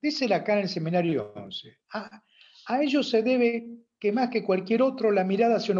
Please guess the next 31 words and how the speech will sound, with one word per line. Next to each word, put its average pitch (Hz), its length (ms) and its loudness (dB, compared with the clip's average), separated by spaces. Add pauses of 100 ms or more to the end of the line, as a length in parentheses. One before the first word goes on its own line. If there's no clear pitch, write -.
objeto 254 400 -2
desconocido 226 880 -2 (420)
y 196 80 -12
quizás 240 340 -2
también 233 600 0
por 208 160 2
eso 233 180 0
el 214 60 2
sujeto 214 540 -2
simboliza 196 640 0
en 196 80 0
ella 220 500 0 (300)
de 190 160 0
modo 214 300 0
tan 240 260 2
logrado 214 440 2
su 190 200 -8
propio 208 420 0
rasgo 180 360 0
evanescente 180 680 0
y - 20 -14
puntiforme, 165 760 -6 (760)
en 196 120 2
la 190 80 4
ilusión 208 480 0
de 226 120 4
la 202 140 2
conciencia 214 760 0
de 180 100 2
verse 240 400 0
verse, 117 640 -2